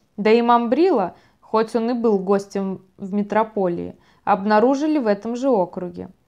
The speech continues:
Эмос поехал к архивному шпилю мониториума в высотном округе,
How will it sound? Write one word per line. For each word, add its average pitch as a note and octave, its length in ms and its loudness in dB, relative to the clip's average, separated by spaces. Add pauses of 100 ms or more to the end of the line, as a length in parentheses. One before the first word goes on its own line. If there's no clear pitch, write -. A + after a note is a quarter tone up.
(500)
Эмос C#4+ 340 0
поехал C#4 600 -2
к C4+ 140 -14
архивному A#3 600 -2
шпилю C4+ 440 -4
мониториума G3 880 -2
в F3 60 -10
высотном F#3+ 580 -4
округе, F3 560 -8